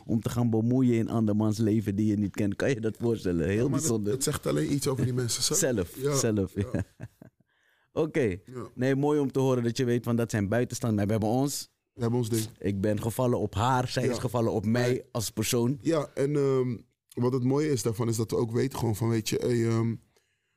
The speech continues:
Speaker 2: s-, als je mensen a-, aan vasthoudt dat ze dingen perfect moeten doen,
Speaker 1: Mhm.
Speaker 2: dan wordt het heel lastig.
Speaker 1: Ja.
Speaker 2: En onbewust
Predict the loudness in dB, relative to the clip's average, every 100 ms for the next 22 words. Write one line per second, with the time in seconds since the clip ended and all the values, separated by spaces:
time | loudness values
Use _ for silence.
0 | _ _ -6 -4 -4 -2 -2 0 0 2
1 | 2 0 0 0 -2 -4 -8 -20 _ -4
2 | -2 -2 -2 -2 -2 -2 -2 -2 -2 -2
3 | -4 -4 -6 -6 -10 -10 -14 -10 -10 -12
4 | _ -4 -2 -4 -4 -2 -2 -2 -2 0
5 | -2 -2 -6 -8 -18 _ -20 _ -6 -2
6 | 0 0 -2 0 0 0 -2 -2 -14